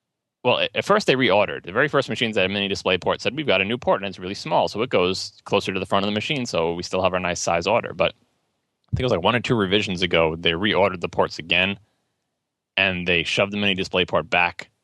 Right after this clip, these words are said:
a couple spots. So it was, like, big, smaller, smaller, super small, a little bit bigger, you know. So the overall trend was still big to small, but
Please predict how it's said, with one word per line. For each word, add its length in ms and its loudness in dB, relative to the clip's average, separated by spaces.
a 80 -4
couple 240 -4
spots. 580 -4
So 240 -4
it 40 -6
was, 140 -4
like, 280 0
big, 420 0
smaller, 360 2
smaller, 360 2
super 240 0
small, 420 4
a 20 -10
little 120 4
bit 100 0
bigger, 340 2
you 80 -2
know. 120 -2
So 120 -8
the 100 4
overall 300 4
trend 280 0
was 100 -4
still 160 0
big 200 -6
to 60 -12
small, 380 0
but 160 -2